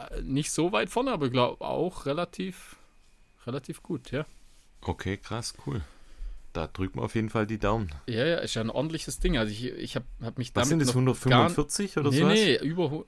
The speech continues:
Speaker 1: hundertfünfzig. Also ich verstehe, der, der, der macht nicht so richtig Sinn für mich, der Lauf. Ich weiß, ist so,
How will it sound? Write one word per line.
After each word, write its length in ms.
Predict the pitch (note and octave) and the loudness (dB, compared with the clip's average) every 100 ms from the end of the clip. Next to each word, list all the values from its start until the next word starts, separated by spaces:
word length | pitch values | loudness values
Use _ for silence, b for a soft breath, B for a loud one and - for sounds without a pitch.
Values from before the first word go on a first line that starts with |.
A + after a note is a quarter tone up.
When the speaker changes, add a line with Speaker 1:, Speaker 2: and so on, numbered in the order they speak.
| B2+ | -4
Speaker 1:
hundertfünfzig. 760 | F3 - - G#3+ - - G#2+ | -4 -4 -4 -6 -6 -8 -4
Also 140 | - A#2+ | -2 -2
ich 100 | B2 | -2
verstehe, 400 | B2+ - E3 D#3+ - | 0 2 0 -2 0
der, 160 | D3 - - - | 2 2 -2 -2
der, 100 | C3 E3 C#3+ - E3 | -2 0 -4 -6 -12
der 180 | - C3 | 0 2
macht 220 | D3 - | 4 2
nicht 160 | F#3 F3+ | 0 2
so 100 | D#3 | 2
richtig 440 | C#3 G3 - F3+ | 0 -2 -4 -6
Sinn 300 | - F#3+ F#3+ | 0 2 2
für 140 | - A#2 | 0 -2
mich, 180 | G#2+ | -2
der 100 | - | -2
Lauf. 340 | G2+ G2+ G2+ - | 0 0 -4 -10
Ich 160 | C3 - | -10 -2
weiß, 360 | C#3 - - G4+ - - - - b b b b b b - | -2 -2 -8 -14 -20 -20 -20 -20 b b b b b b -8
ist 180 | B2+ | -4
so, 140 | - | -2